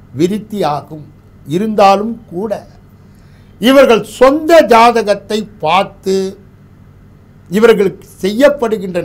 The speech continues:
நற்காரியங்கள் நல்ல பலனை கண்டிப்பாக தரும். இந்த காலகட்டம் ஒரு அரிதான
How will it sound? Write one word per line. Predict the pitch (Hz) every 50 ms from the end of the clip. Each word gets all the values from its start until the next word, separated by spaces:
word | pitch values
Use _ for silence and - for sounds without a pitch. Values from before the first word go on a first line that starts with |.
| 151
நற்காரியங்கள் | 180 240 247 - - - - 240 247 247 240 214 214 196 190 175 175 165 165 185 196 202 196 202 - - - - _ _ - - - - - _ _ - - - - - - 143 180
நல்ல | 226 262 294 330 339 339 320 - - -
பலனை | 233 233 240 240 226 226 247 254 247 - 208
கண்டிப்பாக | 208 214 220 240 247 - - 226 214 208 196 220 214 -
தரும். | 190 170 - - _ _ - _ - - - - - _ _ _ _ _ - _ _ _ _ _ _ - - - _ _ _ _ _ -
இந்த | 170 220 262 277 302 311 320 302 - - 214
காலகட்டம் | 202 214 247 269 269 240 - - 196 185 185 - - - 180 190 202 208 214 - - - _ - - 151
ஒரு | 208 233 247 247 240 - 143 165
அரிதான | 190 220 254 269 233 262 247 233 220 208 202 247